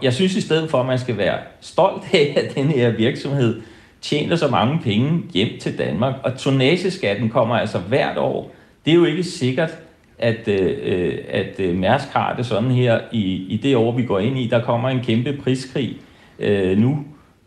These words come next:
Og det er jo, det kan jo godt være, at næste år, så laver de underskud. Så får vi altså stadig en tonnageskat. Så det skal man også huske på, at, øh, ja, det kan se, øh, ud som om, at der kommer rigtig mange penge, øh, ind til Danmark, og det er unfair.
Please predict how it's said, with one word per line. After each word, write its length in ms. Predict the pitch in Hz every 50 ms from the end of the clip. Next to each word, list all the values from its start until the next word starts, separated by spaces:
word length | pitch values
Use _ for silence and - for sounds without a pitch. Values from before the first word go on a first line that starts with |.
| _ _
Og 140 | - 104 107 -
det 80 | 135
er 40 | 127
jo, 120 | 131 127 113 - - -
det 80 | - 147
kan 100 | 165 156
jo 80 | 127
godt 180 | 110 131 139 147
være, 100 | 151 139
at 80 | 143 139
næste 280 | 123 143 151 - -
år, 160 | 117 113 117
så 120 | 123 135 147
laver 240 | 127 117 113 - 113
de 120 | - 73
underskud. 480 | 76 98 120 135 - - - 123 123 120 -
Så 140 | - 151 143
får 280 | 143 - 160 160 160
vi 80 | 160 156
altså 260 | 123 107 104 - 110
stadig 440 | 107 - - - 87 101 117 143 147
en 120 | 139 127
tonnageskat. 800 | 120 123 107 98 82 - 107 117 - 139 - - - 76 80 - - - - - - - - - _
Så 120 | - -
det 100 | 127 165
skal 120 | 190 190 202
man 100 | 160 139
også 220 | 139 175 220 254
huske 260 | 226 170 147 117 104 -
på, 280 | - 120 113 110 64 - - - - - - _
at, 280 | - 113 117 107 113 -
øh, 640 | 110 107 101 98 95 95 95 92 90 85 - 92 110
ja, 200 | 117 135 160 156 156 -
det 200 | - 127 131 131 -
kan 160 | - 127 113
se, 460 | 117 - - 131 123 123 131 - - -
øh, 320 | 101 104 110 101 101 110 123
ud 100 | 156 202
som 200 | - 175 135 117
om, 180 | 117 127 - - -
at 80 | - -
der 160 | - 101 -
kommer 280 | - 113 104 110 107
rigtig 280 | 101 98 107 117 - 110
mange 280 | 110 90 95 107 120 120
penge, 320 | 113 104 101 107 123 131 131 - - - - _ _
øh, 180 | - - 98 - - -
ind 200 | 120 120 - -
til 180 | - 139 -
Danmark, 360 | 87 87 87 95 110 120 120 120
og 180 | 90 78 87
det 120 | 95 95 90
er 60 | 85
unfair. 480 | 76 69 90 117 127 - - - 95